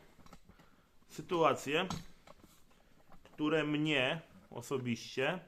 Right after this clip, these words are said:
zadowalają z tego, e,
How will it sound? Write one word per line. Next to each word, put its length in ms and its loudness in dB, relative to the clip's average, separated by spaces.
zadowalają 800 2
z 140 -16
tego, 420 0
e, 40 -10